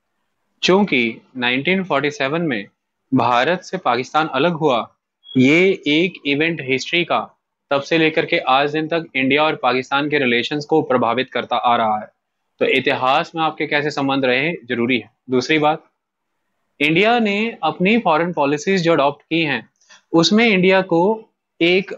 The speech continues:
Britishers की two hundred years के दौरान जो conflicts create कराए गए थे different countries के बीच में, उस negative aspect को भी भुगतना पड़ा है। Stop, Stop।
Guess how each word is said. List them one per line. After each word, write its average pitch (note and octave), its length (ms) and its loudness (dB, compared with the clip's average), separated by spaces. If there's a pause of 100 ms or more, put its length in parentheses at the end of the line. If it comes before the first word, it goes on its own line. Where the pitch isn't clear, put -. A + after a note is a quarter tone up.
(100)
Britishers F3+ 600 -2
की A3 140 -2
two G#3 420 2
hundred F#3 300 4
years F3 260 2
के F3+ 120 -2
दौरान C3 540 2 (400)
जो D#3+ 140 4
conflicts E3+ 640 -2
create E3 340 0
कराए C3+ 360 2
गए B2+ 140 0
थे C#3+ 120 -4
different C#3 380 -2
countries B2+ 340 0
के C3 80 -2
बीच D3 280 2
में, A#2 160 -2 (480)
उस G#3+ 340 4
negative D#3 760 2
aspect C#3+ 460 -4
को D#3+ 100 0
भी E3 120 2
भुगतना B2+ 440 0
पड़ा A#2 320 0
है। A2+ 320 -2 (600)
Stop, - 400 -4 (300)
Stop। - 380 -2